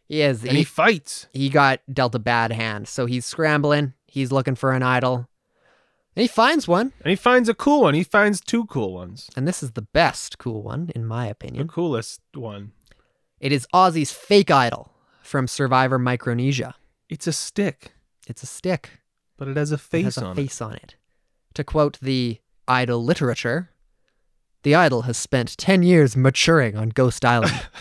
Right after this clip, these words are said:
Speaker 2: <laughs>
Speaker 1: and is now a full-fledged immunity idol."
Speaker 2: This is, this is stupid to us, but we also <laughs>
Speaker 1: I love
Speaker 2: we
Speaker 1: it.
Speaker 2: also love it. <laughs>
Speaker 1: It's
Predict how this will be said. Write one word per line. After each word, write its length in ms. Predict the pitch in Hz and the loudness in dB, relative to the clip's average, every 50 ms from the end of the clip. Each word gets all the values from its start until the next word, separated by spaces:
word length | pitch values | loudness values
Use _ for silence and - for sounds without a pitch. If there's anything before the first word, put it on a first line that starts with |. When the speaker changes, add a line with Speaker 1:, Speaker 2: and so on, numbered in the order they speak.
| - | -20
Speaker 2:
<laughs> 240 | - - _ - - - | -20 -20 _ -12 -6 0
Speaker 1:
and 120 | 147 139 | 2 4
is 140 | 139 127 127 | 4 4 4
now 220 | 147 156 147 135 127 | 4 4 6 6 4
a 60 | 120 | 2
full-fledged 640 | - - 165 147 135 - - 143 135 127 117 - 123 | 2 2 2 2 2 2 2 2 2 2 2 0 -2
immunity 380 | 113 117 120 127 127 110 104 - | 0 0 2 0 0 -2 -4 -6
idol." 260 | - - - - - _ _ _ _ _ _ _ _ _ _ _ _ _ _ _ _ _ _ _ _ _ _ - | -6 -8 -10 -14 -16 _ _ _ _ _ _ _ _ _ _ _ _ _ _ _ _ _ _ _ _ _ _ -10
Speaker 2:
This 180 | - 151 - 185 | -8 -6 -4 -2
is, 260 | 185 175 - - - | -2 -2 -2 -6 -6
this 220 | - 139 143 - 175 | -6 -6 -6 -6 -6
is 100 | 165 147 | -8 -8
stupid 500 | - - - - 117 127 - 156 160 156 | -8 -10 -10 -10 -10 -6 -6 -6 -6 -2
to 80 | - 151 | -2 0
us, 260 | 156 170 185 - - | 2 2 0 0 0
but 200 | - 151 123 98 | 2 2 2 2
we 100 | 151 151 | 2 2
also 300 | 143 147 160 - - - - | 2 2 2 0 -2 -2 2
<laughs> 1200 | - 403 - - - 381 - - 403 - - - - - _ _ - _ _ _ - - - - - | 2 0 2 2 -2 -2 0 0 -2 -2 -2 -4 -8 -8 _ _ -20 _ _ _ -20 -16 -14 -6 0
Speaker 1:
I 80 | 208 254 | 0 2
love 200 | 240 165 160 175 196 | 4 6 8 8 8
Speaker 2:
we 40 | |
Speaker 1:
it. 40 | - | 8
Speaker 2:
also 360 | - 202 220 - 247 202 196 180 | 8 6 6 4 4 4 4 2
love 400 | 160 143 131 135 135 139 131 120 | 0 -2 -2 -2 -2 -2 -4 -6
it. 100 | 110 - - | -8 -6 -2
<laughs> 240 | 196 196 - - | -2 -2 0 2
Speaker 1:
It's 180 | - 330 - - | 0 0 2 0